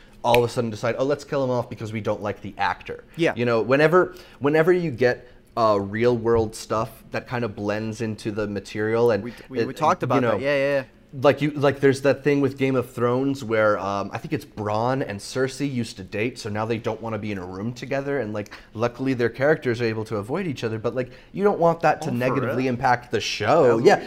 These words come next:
Speaker 1: that's, that's, uh, like, Bronn excuses himself from, uh, a scene in the final episode of the seventh season,
Speaker 2: That's
Speaker 1: apparently for that reason. Uh, it, it's just like
Speaker 2: That's funny.
Speaker 1: y-, yeah, i-, but, like, you know, when they can do it in a way that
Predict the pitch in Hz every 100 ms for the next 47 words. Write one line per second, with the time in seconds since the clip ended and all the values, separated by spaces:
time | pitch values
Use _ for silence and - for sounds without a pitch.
0 | - 143 143 - - 139 123 123 - 123
1 | 107 104 113 113 110 113 117 - - 117
2 | 117 117 123 104 113 101 - 104 98 95
3 | 95 92 - 104 - 117 104 98 95 -
4 | 101 95 101 101 107 95 95 107 95 -
5 | 131 117 107 - - 175 107 117 113 107
6 | 104 127 110 107 95 123 120 98 - -
7 | - - - 143 175 175 185 185 196 208
8 | 190 170 160 156 131 - 185 175 - _
9 | - 208 - 180 170 170 175 165 156 -
10 | 185 151 127 147 160 160 180 160 185 165
11 | 160 160 156 143